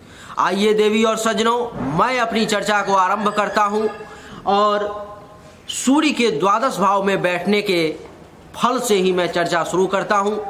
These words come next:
अभी जो मैं आपको बताने वाला हूं वो पन्द्रह मई से पहले पहले का है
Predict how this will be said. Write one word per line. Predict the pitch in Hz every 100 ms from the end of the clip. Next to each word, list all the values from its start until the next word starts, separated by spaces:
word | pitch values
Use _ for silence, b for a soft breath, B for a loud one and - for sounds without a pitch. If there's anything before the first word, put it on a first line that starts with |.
| B B B
अभी | 196 208 294
जो | 269 240
मैं | 233
आपको | 226 214 214 220
बताने | 202 185 196 208
वाला | 208 185 185
हूं | 180 190 180 175
वो | 180
पन्द्रह | - 196 202 226 220
मई | 175 185 202
से | - 190
पहले | - - 175 185 220
पहले | 220 170 165 165
का | 165
है | 156 165 165 B